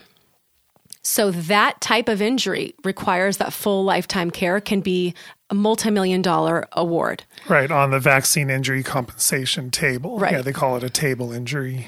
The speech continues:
Speaker 2: for
Speaker 1: And
Speaker 2: short.
Speaker 1: what happened after these delays is the worst part of all of this. Dustin dies during the case.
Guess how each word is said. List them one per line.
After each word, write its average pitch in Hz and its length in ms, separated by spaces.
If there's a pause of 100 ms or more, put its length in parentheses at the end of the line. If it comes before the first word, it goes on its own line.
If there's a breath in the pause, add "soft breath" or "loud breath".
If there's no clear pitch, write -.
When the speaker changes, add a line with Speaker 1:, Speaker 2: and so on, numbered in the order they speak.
(320 loud breath)
Speaker 2:
for - 180
Speaker 1:
And 214 400 (140)
Speaker 2:
short. 185 120 (560)
Speaker 1:
what 196 340
happened 254 580
after 202 380
these 208 240
delays 190 720
is 185 360 (100)
the 208 120
worst 196 340
part 190 220
of 170 80
all 165 260
of 175 140
this. 208 480 (760 loud breath)
Dustin 220 500
dies - 680 (480)
during 226 640
the 175 220
case. - 640